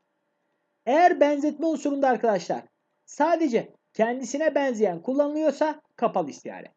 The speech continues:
Tamam mı? Şimdi arkadaşlar bakın geri geliyorum ben. Şimdi dikkat edin.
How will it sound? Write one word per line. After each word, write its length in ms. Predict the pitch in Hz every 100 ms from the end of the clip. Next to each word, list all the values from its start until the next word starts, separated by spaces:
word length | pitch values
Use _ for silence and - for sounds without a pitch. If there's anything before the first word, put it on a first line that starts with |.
| -
Tamam 320 | 311 403 247
mı? 100 | - _ _
Şimdi 240 | - 349 370
arkadaşlar 480 | 269 294 233 294
bakın 220 | 254 269 240
geri 200 | 233 202
geliyorum 420 | 175 147 127 117
ben. 220 | 156 - _ _ _ _ _ _ _ _ _ _ _ _ _ _ _ _ _ _ _ _
Şimdi 280 | - 277 339
dikkat 320 | 330 339 294
edin. 300 | 226 151 107